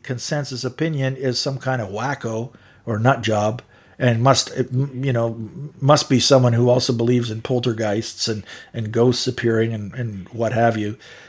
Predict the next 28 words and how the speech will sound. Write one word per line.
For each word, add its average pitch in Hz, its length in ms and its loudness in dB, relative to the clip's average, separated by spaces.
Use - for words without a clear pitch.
and, 147 500 6
and 147 440 4
should 180 240 6
not 151 160 4
be 139 80 0
taken 120 260 0
seriously. 165 600 -4
Whereas 139 260 6
up 165 140 8
until 156 280 6
that 127 220 4
point, 170 500 0
they 135 120 0
had 127 80 2
been 123 100 -6
taken 113 280 -2
very 113 200 -6
seriously 110 580 -8
indeed. 139 440 -6
But 123 220 4
the 147 60 -4
minute 151 220 0
they 131 140 2
step - 420 0
outside 180 640 2
of 151 60 -6
the 127 80 -4
bounds 117 720 -4